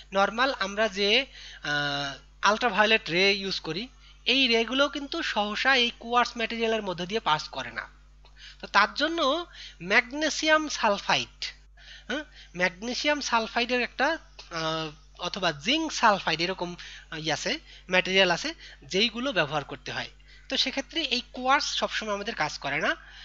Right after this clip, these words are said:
এখন দেখি, the rotation of the plane of polarization may be either clockwise to the right or left, মানে এটা ডান দিকেও ঘোরাতে পারে,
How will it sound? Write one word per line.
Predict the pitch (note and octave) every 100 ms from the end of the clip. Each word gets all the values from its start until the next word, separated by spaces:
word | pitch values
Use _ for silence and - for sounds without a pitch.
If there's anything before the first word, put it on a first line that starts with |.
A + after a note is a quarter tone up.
| - - -
এখন | B3+ - E4 C#4+
দেখি, | C#4 E4+ F#4 - - - -
the | D3+
rotation | D3+ A3 F4+ E4+ - F#4
of | D#4+ A#3 B3 G#3+
the | A#3 -
plane | C4+ D4 D4
of | C4 -
polarization | B3+ A#3 A3 G#3+ C4 A3 F#3
may | G3+ A3
be | B3+ B3 G3+
either | G3+ A#3 - C#4
clockwise | C#4+ C#4+ D4+ E4+ E4+ - - - - -
to | A#3+
the | A#3
right | G3+ A3+ F4+ - - - - -
or | G3 C4+ D#4+ - -
left, | D3+ D#3 - - - - - - - - A#3
মানে | D4+ F4 - - - -
এটা | A3 D4
ডান | A#3+ E3+ G3 A3
দিকেও | C#4 E4+
ঘোরাতে | C#4+ B3+ D#4+ E4
পারে, | E4+ G#4